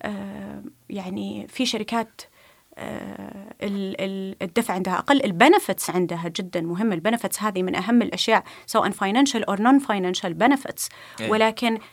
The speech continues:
Speaker 1: هل لها أثر في، في الengagement؟ نعم، لها أثر، آه،
Speaker 2: مم.
Speaker 1: في
Speaker 2: البنفتس
Speaker 1: الengagement.
Speaker 2: مثل وش اللي تقصدين بالم-،
Speaker 1: البنفتس
Speaker 2: بالبنفتس؟
Speaker 1: اللي هي مثلا لما نجي نتكلم عن مزايا زي التأمين الطبي. التأمين
Speaker 2: يا
Speaker 1: الطبي
Speaker 2: سلام.
Speaker 1: والرعاية الصحية هذه من الأشياء اللي جدا، جدا، جدا مهمة.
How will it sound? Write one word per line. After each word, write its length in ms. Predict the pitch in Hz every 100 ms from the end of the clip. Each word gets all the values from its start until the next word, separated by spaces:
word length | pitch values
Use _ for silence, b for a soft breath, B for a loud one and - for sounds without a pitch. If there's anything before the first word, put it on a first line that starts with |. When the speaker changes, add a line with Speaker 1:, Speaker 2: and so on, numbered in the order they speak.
| B B
Speaker 1:
هل 200 | 262 269
لها 260 | 247 -
أثر 200 | 262 262
في، 380 | 233 - 233 220
في 400 | - - 226 214
الengagement؟ 800 | - 202 208 196 247 302 440 - 294
نعم، 160 | - - -
لها 240 | 277 185
أثر، 260 | 175 - - b b b b
آه، 140 | 127 -
Speaker 2:
مم. 60 |
Speaker 1:
في 120 | - 127
Speaker 2:
البنفتس 360 | 156 175 -
Speaker 1:
الengagement. 80 | 143
Speaker 2:
مثل 540 | 147 143 135 127 65 -
وش 160 | -
اللي 100 | -
تقصدين 440 | - 107 120 107 98
بالم-، 220 | 101 110
Speaker 1:
البنفتس 340 | 92 110 113
Speaker 2:
بالبنفتس؟ 300 | 587 392 359
Speaker 1:
اللي 260 | - 247 240
هي 280 | 285 277 240
مثلا 460 | 247 247 233 220 214
لما 180 | 208
نجي 200 | 208 220
نتكلم 580 | 214 196 - 226 208 185
عن 320 | 180 180 190 185 B B
مزايا 800 | 185 202 180 220 208 196 190 185
زي 500 | 175 196 190 190 180
التأمين 840 | - 180 180 180 180 175 - 196 202
الطبي. 440 | 196 403 415 - _ _
التأمين 280 | - 247 254
Speaker 2:
يا 40 |
Speaker 1:
الطبي 200 | - 196
Speaker 2:
سلام. 120 | 214
Speaker 1:
والرعاية 320 | 196 202 254
الصحية 460 | 262 - - 302 320
هذه 240 | 220 220
من 100 | 214
الأشياء 300 | 202 202 262
اللي 140 | - 208
جدا، 320 | 202 277 208
جدا، 300 | 202 247 226
جدا 280 | 185 202 202
مهمة. 320 | 190 175 -